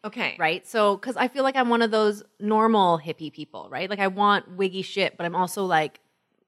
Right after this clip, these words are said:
Speaker 2: I can call people's bluff as well. But in those sort of sweat lodges, m-, the, you're not supposed to meet and greet. Like,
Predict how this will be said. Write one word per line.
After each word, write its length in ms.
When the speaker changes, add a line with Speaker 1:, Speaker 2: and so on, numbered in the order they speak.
Speaker 2:
I 100
can 120
call 180
people's 300
bluff 320
as 180
well. 400
But 300
in 440
those 260
sort 140
of 40
sweat 280
lodges, 360
m-, 200
the, 240
you're 140
not 180
supposed 320
to 80
meet 240
and 100
greet. 300
Like, 200